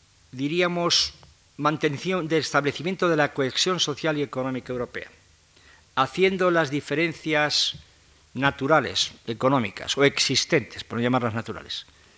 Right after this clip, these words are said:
eh, soportables, o se producirá una situación de agravamiento, de ampliación de las diferencias socioeconómicas entre unos países de la comunidad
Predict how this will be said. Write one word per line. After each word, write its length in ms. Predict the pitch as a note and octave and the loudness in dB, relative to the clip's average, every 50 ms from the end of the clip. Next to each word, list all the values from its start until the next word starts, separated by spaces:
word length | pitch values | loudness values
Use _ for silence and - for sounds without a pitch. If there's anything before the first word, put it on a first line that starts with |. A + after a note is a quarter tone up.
| _ _ _ - | _ _ _ -8
eh, 140 | B2+ B2 A#2 | -6 -4 -2
soportables, 800 | - - D#3+ D3 E3+ D#3+ C#3+ - C#3 B2 A2 G#2 G#2 G#2 - - - - _ _ _ _ _ - - - - _ _ _ | 0 0 0 0 -2 -4 -2 2 2 2 2 0 -2 -4 -4 -6 -6 -10 _ _ _ _ _ -20 -20 -20 -20 _ _ _
o 260 | C3 D3 D#3+ D3+ - - | 4 4 4 4 2 0
se 180 | - - C#3 B2 | -2 -2 -2 0
producirá 720 | - C3+ C3 B2 - - B2+ B2 C#3 C#3+ D3 - - - - - _ _ _ _ _ _ | -2 -2 -4 -4 -4 -4 -4 -2 0 0 0 -2 -4 -10 -18 -20 _ _ _ _ _ _
una 180 | B2 C#3 D3+ C#3+ | -6 -4 -4 -4
situación 760 | - C#3 A#2+ - C3 - - C#3 C3+ C#3 C#3+ C3+ B2+ A#2+ A2+ | -4 -6 -6 -6 -8 -6 -4 -2 -2 -2 -2 -2 -6 -6 -4
de 240 | C3 C3+ C3+ C3+ - | -2 -2 -2 -2 -2
agravamiento, 920 | A#2+ A#2 A2+ A#2+ A#2+ A2 A#2 A#2 C3 D3+ E3 D#3 B2+ - - C3+ C#3+ F3+ - _ _ _ _ | -4 -4 -4 -6 -4 -4 -4 -4 -2 -2 -2 -2 -4 -6 -8 -10 -10 -10 -14 _ _ _ _
de 140 | - B2 B2 | -6 -4 -2
ampliación 640 | A#2+ A#2+ A2 - A#2 A#2+ A#2 G#2+ - D3+ D#3+ E3 D#3+ | -2 -2 -4 -6 -6 -6 -6 -4 -4 -2 -2 -2 -2
de 80 | C#3+ C#3 | -2 -2
las 140 | C3 B2+ A2+ | -2 -4 -4
diferencias 880 | A#2+ G#2+ - A2+ A2+ B2 B2+ A#2 - - A#2+ A#2+ A#2 A2 - - - - _ _ _ _ - _ _ _ _ _ _ _ _ _ | -6 -8 -6 -4 -4 -4 -4 -6 -6 -6 -4 -4 -4 -4 -4 -6 -6 -8 _ _ _ _ -20 _ _ _ _ _ _ _ _ _
socioeconómicas 1040 | - - - C#3 C3 - B2+ B2 A#2 - A#2+ A#2+ B2+ B2+ B2+ B2 - C3 B2 - - | 0 2 2 2 2 0 -2 -4 -4 -2 -2 -2 0 0 -2 -2 -2 -2 -2 -2 -4
entre 260 | A#2 G#2+ - - C3+ | -4 -6 -6 -4 -4
unos 200 | C3+ C#3 B2+ - | -4 -4 -4 -4
países 420 | - - A#2 A#2+ - - B2+ A2 | -2 -2 0 0 -2 -4 -4 -6
de 120 | A#2 A2+ G#2+ | -6 -6 -4
la 120 | G#2+ G#2 | -4 -6
comunidad 580 | - - G2 G2+ G#2 G#2 G#2+ G2 A2+ A2+ A2 | -8 -10 -14 -14 -12 -12 -12 -10 -10 -10 -12